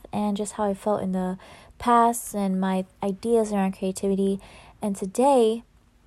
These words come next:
I guess I wasn't sure of what I really wanted to talk about on higher creativity. And,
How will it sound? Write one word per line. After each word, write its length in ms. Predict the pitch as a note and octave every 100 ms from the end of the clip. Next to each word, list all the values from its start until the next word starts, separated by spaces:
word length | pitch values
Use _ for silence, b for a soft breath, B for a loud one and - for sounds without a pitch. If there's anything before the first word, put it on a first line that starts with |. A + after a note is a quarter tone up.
| _ _ _ _ - - _
I 60 | A#3+
guess 400 | C4+ D4+ - - _ _ _ _ -
I 160 | B3+ C4+
wasn't 420 | B3+ B3+ C4 A#3+
sure 360 | - B3 C4
of 100 | A3+
what 360 | G3 G3+ A#3 -
I 140 | - G#3
really 260 | G3+ G3+
wanted 240 | G3 F#3 F3+
to 60 |
talk 240 | F3 F#3 F3
about 340 | F3+ E3+ E3+
on 180 | - F#3
higher 280 | F3+ F3 E3+
creativity. 680 | - F#3 - - E3+ G3 F#3+
And, 200 | F#3+